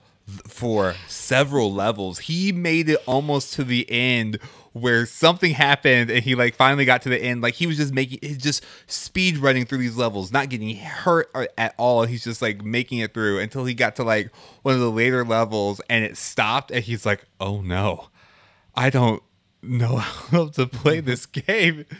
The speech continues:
Speaker 1: after this." And that's, I think that's the farthest I think anyone has ever gotten in that game. But that game was so incredibly difficult, but
Speaker 2: was
Speaker 1: so much
Speaker 2: very
Speaker 1: fun
Speaker 2: hard.
Speaker 1: to play.
Speaker 2: Very difficult. When I was watching this movie again and the Pizza Planet scene came in and they're like, "Oh,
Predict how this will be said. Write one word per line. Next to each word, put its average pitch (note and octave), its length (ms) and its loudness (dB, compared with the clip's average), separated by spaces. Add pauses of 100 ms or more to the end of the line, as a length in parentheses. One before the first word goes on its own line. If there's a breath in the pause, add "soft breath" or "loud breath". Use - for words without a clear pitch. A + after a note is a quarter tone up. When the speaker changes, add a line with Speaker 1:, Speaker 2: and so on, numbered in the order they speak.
(360 loud breath)
Speaker 1:
after F3 460 4
this." A2+ 420 0
And A#2+ 340 2
that's, B2 340 0
I C3 120 4
think C3 180 -4
that's A#2+ 220 -2
the B2 100 0
farthest A2+ 540 0
I G#2 160 -2 (180)
think G#2 260 -8
anyone G#2+ 280 -6
has G2 100 -8
ever F#2+ 160 -2
gotten F#2 460 -2 (240 loud breath)
in G#2+ 100 -4
that G#2+ 220 -4
game. G2 480 -4 (320 loud breath)
But A#2 160 -6
that C#3+ 240 0
game C#3 460 -2 (120)
was B2 220 -4
so D#3+ 360 -2
incredibly C#3 600 -4
difficult, A#2+ 560 -4
but A#2 140 -8
Speaker 2:
was - 60 -20
Speaker 1:
so C#3 440 0
much B2 160 2
Speaker 2:
very F#2 160 2
Speaker 1:
fun E2+ 100 -4
Speaker 2:
hard. G2+ 220 -2
Speaker 1:
to G2+ 80 -10
play. F2 560 -6 (180)
Speaker 2:
Very A#2+ 340 4
difficult. G#2 420 -4
When B2 520 0 (120)
I B2+ 140 0
was C#3 180 0
watching C3+ 460 0
this A2+ 180 -4
movie A#2+ 320 0
again G#2+ 260 -2
and G2+ 140 -6
the F#2+ 60 -4
Pizza B2 340 -8
Planet G2+ 420 -6
scene A2 320 -6
came G#2+ 280 -6
in G#2 180 -4
and G2 180 -6
they're A2+ 100 -2
like, G#2 200 -4
"Oh, - 120 0